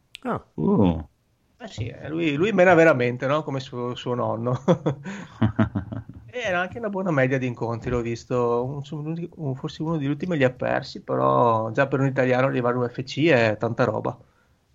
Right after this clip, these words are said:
Speaker 1: Vero.
Speaker 3: So che, so che insegna a Roma e basta, quindi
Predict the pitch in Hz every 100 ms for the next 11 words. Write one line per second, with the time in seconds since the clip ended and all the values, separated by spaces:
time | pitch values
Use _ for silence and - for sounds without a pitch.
0 | _ _ _ _ - 165 98 90 80 -
1 | 117 - - - 139 139 131 143 135 165
2 | 127 120 180 262 - - - - _ -
3 | 156 127 117 110 110 107 104 101 101 107
4 | 127 135 90 - 107 - - 117 120 123
5 | 117 110 107